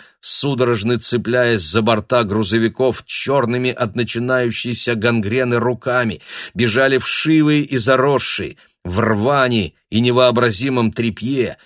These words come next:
потерявшие человеческий облик. Бежали те, кто шесть месяцев назад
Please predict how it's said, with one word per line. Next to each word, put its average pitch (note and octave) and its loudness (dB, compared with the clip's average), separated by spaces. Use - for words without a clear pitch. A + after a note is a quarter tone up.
потерявшие A#2 0
человеческий A2 -2
облик. A2+ -2
Бежали F#2+ 0
те, D3 -4
кто A2 -2
шесть - -2
месяцев D#3+ -2
назад G#2+ -2